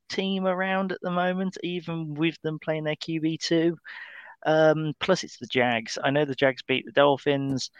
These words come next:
Uh, I know they're fresh off a bye and they're probably feeling themselves, but this is probably the one where the Seahawks have enough ara-, you know, apart from their quarterback to get the job done. The Jags didn't look great in that win.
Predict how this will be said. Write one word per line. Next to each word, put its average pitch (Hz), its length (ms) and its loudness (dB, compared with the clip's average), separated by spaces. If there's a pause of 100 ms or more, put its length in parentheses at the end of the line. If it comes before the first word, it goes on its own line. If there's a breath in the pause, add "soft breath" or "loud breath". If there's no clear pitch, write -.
(400 loud breath)
Uh, 117 40 2
I 117 220 2
know 117 180 0
they're 104 100 0
fresh - 300 -4
off - 120 -8
a 107 40 -20 (100)
bye 156 360 8
and 131 180 2
they're 113 80 0
probably 117 360 -8
feeling 131 480 -4
themselves, 120 640 2
but - 160 -2
this 131 240 -6
is 123 200 -8
probably 131 580 0
the 123 100 -2
one 117 220 0
where 117 300 2
the 123 140 -8
Seahawks 123 880 -2
have 117 420 -2
enough 135 580 -2 (140)
ara-, 123 600 -2 (140)
you 147 140 0
know, 131 120 8
apart - 600 2
from 139 220 -4
their 123 120 2
quarterback - 600 -2
to 120 80 -12
get 120 180 -4
the 110 60 -16
job 110 200 0 (140)
done. 110 180 2 (800 loud breath)
The 147 140 2
Jags 170 340 6
didn't 143 220 0
look 123 160 0
great 117 420 4
in 113 200 0
that 113 180 0
win. 107 320 -2